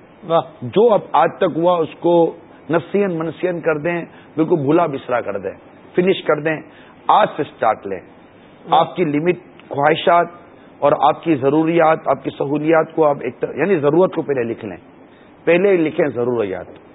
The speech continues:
Speaker 2: پھر لکھیں سہولیات، پھر بنائیں خواہشات۔
Speaker 1: اللہ اکبر، واہ۔
Speaker 2: اب ضروریات پوری کرنی ہے،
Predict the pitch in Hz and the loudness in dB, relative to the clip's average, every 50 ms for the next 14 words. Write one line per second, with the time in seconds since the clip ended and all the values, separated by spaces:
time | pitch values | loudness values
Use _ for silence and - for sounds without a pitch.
0 | - - - - - - - - - - - - - - - - - - 185 202 | -20 -20 -20 -20 -20 -20 -20 -20 -20 -20 -20 -20 -20 -20 -20 -12 -4 0 2 2
1 | 190 165 156 151 156 - 180 165 170 170 165 - - - - - - - - - | 2 2 0 -2 -2 -2 -2 0 0 -2 -4 -6 -12 -20 -20 -20 -20 -20 -20 -20
2 | - - - - 139 127 120 139 131 123 120 110 101 92 - - - - - - | -20 -8 -2 0 0 2 2 0 -2 0 -2 -2 -4 -4 -8 -14 -20 -20 -20 -20
3 | - - - - - - - - - - - - - - - 214 226 196 160 147 | -20 -20 -20 -20 -20 -20 -20 -20 -20 -20 -20 -20 -10 -2 0 2 2 4 2 2
4 | 147 156 156 151 135 104 101 120 117 117 117 - - - 87 87 - - - - | 2 2 0 -2 -2 -4 0 2 2 2 0 -2 -8 -10 -12 -12 -12 -18 -20 -20
5 | - - - - - - - - 185 202 202 202 185 - 165 156 135 123 131 127 | -20 -20 -20 -20 -20 -14 -8 -6 -4 0 0 0 0 0 -2 -6 -8 -10 -12 -18
6 | 120 - - - - - - - - - - - - - - - - 160 180 180 | -18 -20 -20 -20 -20 -20 -20 -20 -20 -20 -20 -20 -20 -20 -16 -6 0 0 0 0
7 | - - - 196 202 165 135 160 160 180 208 220 226 220 226 220 214 - - - | 0 0 0 0 2 2 4 4 4 4 4 4 4 4 4 4 2 0 -2 -12
8 | - - - - - - - - - - - - - - 185 208 220 214 170 - | -20 -20 -20 -20 -20 -20 -20 -20 -20 -20 -20 -14 -6 0 2 2 2 2 2 0
9 | 143 127 110 117 117 107 98 95 | 0 0 -2 -4 -10 -10 -12 -12